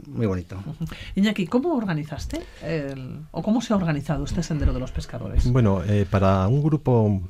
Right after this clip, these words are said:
Speaker 3: relativamente grande como el nuestro, doce personas, el ir por tu cuenta buscando los alojamientos, eh, restaurantes y demás es un poco complicado. Eh, entonces, eh, delegamos en una agencia, una agencia de, de Galicia que nos ha organizado todo.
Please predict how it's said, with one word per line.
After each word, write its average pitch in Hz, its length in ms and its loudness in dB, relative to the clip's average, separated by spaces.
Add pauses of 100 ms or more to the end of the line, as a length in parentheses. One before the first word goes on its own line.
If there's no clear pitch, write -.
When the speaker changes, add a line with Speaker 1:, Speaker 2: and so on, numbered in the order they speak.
(220)
Speaker 3:
relativamente 85 580 0
grande 87 300 0
como 85 160 -4
el 85 80 -2
nuestro, 87 260 -4
doce 87 240 -4
personas, 92 600 -2 (480)
el 95 160 0
ir 110 200 2
por 98 160 -2
tu 92 140 -6
cuenta 107 320 0
buscando 95 480 0
los 95 180 -4
alojamientos, 95 1080 0
eh, 90 260 0
restaurantes 95 500 -4
y 92 40 -4
demás 87 320 -2
es 85 120 -6
un 92 60 -6
poco 87 300 -6
complicado. 85 560 -6 (320)
Eh, 80 260 -8
entonces, 90 580 -6 (140)
eh, 80 420 -4 (120)
delegamos 92 580 -2
en 95 80 -2
una 92 140 2
agencia, 101 460 -2 (640)
una 92 100 2
agencia 95 300 0
de, 85 300 0
de 82 120 -4
Galicia 92 320 -2
que - 80 -6
nos 85 160 -4
ha 85 60 -2
organizado 78 460 -4
todo. 80 260 -8